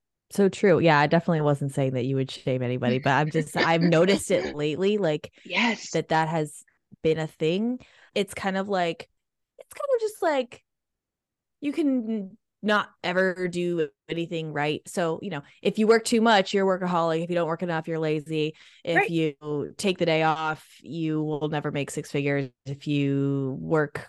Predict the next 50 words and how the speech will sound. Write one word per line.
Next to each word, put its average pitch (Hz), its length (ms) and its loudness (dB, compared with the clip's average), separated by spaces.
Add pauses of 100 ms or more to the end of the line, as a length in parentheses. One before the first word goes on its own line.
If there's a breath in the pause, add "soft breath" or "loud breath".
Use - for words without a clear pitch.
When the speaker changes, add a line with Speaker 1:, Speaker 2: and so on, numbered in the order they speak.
Speaker 1:
seven 160 260 0
Speaker 2:
Cool. 147 80 4
Speaker 1:
days 147 80 -2
a 156 60 -6
week, 160 600 -4
you're, 143 500 -2 (100)
uh, 135 240 2 (200)
an 151 160 0
idiot 160 360 2
because 156 240 -4
you 143 80 -6
shouldn't 151 200 -4
be 139 80 -6
doing 139 260 -2
that 160 340 0
because 131 340 -8
you 170 60 4
Speaker 2:
Right. - 80 4
Speaker 1:
could, 147 200 0
you 151 140 0
know. 135 120 -2
<laughs> 226 580 4
So, 175 280 4
Speaker 2:
Right. 175 280 4 (100)
Speaker 1:
so 214 100 4
there's 233 220 6
all 233 160 6
these 190 140 0
other, 165 400 0 (160)
you, 208 200 0
you're 254 200 6
always 240 220 8
gonna 175 360 4 (800)
have 160 400 -2 (180)
somebody 143 640 -4
saying 139 400 0
that 135 100 -4
you're 139 100 -2
doing 131 160 -2
the 127 80 -4
wrong 113 180 -4
thing. - 420 -10
Speaker 2:
It's 240 200 -2
a, 247 80 8
Speaker 1:
It's, 214 140 4
Speaker 2:
it's - 120 4
a 226 60 0
Speaker 1:
I've 226 200 6
mentioned 226 380 6
this 175 360 0